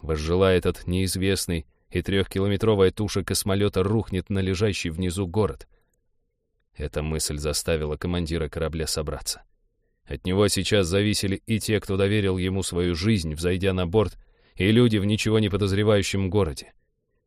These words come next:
«Вестовой!» Капитан обернулся к застывшему у входа на мостик матросу. «Пулей к командиру сухопутов. Передай, что управление лайнером захвачено. Только ему, понял?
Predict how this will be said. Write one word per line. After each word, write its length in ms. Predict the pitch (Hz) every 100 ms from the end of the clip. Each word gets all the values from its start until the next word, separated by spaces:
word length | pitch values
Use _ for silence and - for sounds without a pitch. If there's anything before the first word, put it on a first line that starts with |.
| _ _ _ _ _ _ -
«Вестовой!» 440 | - 127 156 131 - _ _ _ _ _ _
Капитан 320 | - - 95 98
обернулся 480 | 98 107 110 -
к 40 | 92
застывшему 580 | 98 101 110 - 104 107
у 80 | 113
входа 320 | - 120 101
на 140 | 101
мостик 400 | 107 107 - 92
матросу. 500 | 98 98 92 - - - _ _ - -
«Пулей 320 | 123 127 127
к 60 |
командиру 540 | - 123 123 110 120 113
сухопутов. 680 | 113 123 113 117 - - - - _ -
Передай, 380 | 101 117 123 123
что 180 | - 117
управление 460 | 113 123 127 117
лайнером 440 | 113 120 110 107 107
захвачено. 640 | 117 110 120 110 71 - - _ _ -
Только 260 | 117 123 139
ему, 220 | 135 113
понял? 340 | 143 151 -